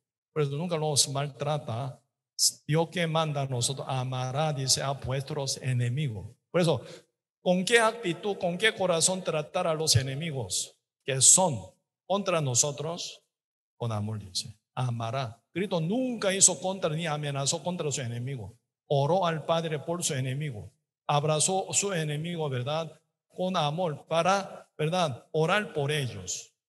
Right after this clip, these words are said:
Muriendo en la cruz, que dice, primer palabra que sale de la boca de Cristo para sus enemigos,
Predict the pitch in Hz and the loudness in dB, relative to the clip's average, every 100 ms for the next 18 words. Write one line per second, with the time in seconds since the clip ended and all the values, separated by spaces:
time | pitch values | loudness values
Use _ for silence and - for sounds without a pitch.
0 | - - 143 202 208 196 180 170 190 175 | -20 -4 0 2 2 2 0 0 -4 -4
1 | 156 180 139 117 147 170 202 175 175 196 | -2 0 0 -2 -4 -4 2 4 4 2
2 | 175 160 175 165 175 175 160 175 160 147 | 0 0 0 0 0 2 0 -2 -4 -4
3 | 147 175 156 123 156 143 - 202 151 143 | -4 -4 -6 -2 -2 0 0 0 -2 -2
4 | 151 202 151 101 | -4 -2 0 -2